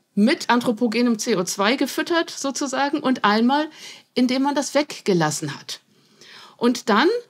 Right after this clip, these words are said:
stellen Sie zum Beispiel fest, wie häufig wird bei den Klimamodellen mit menschgemachtem C O zwei dieses definierte Ereignis produziert,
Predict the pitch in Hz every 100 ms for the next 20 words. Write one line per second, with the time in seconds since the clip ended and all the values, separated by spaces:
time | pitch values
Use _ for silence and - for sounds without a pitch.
0 | - - 269 285 294 262 277 247 247 240
1 | 226 208 240 339 - - - - - 226
2 | 370 254 226 285 339 330 202 233 294 -
3 | - - _ _ - 185 180 175 170 240
4 | 247 214 202 180 165 160 160 160 - 190
5 | 339 - - 277 294 - 277 277 294 277
6 | - 262 262 - 240 269 311 190 226 233
7 | 233 233 214 202 214 254 - - 82 202
8 | 196 180 - 180 160 - 226 349 -